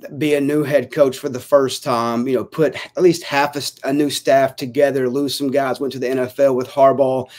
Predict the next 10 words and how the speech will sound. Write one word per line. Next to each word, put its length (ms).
you 80
know, 80
the 100
whole 200
new 240
defensive 640
staff 420
too, 220
kinda 360
really 380